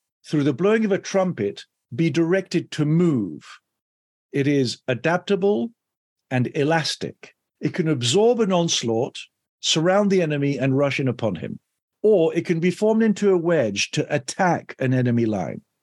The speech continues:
Also, they're going to develop new, a new kind of weapon.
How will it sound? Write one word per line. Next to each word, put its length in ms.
Also, 340
they're 120
going 200
to 80
develop 480
new, 460
a 80
new 220
kind 420
of 120
weapon. 500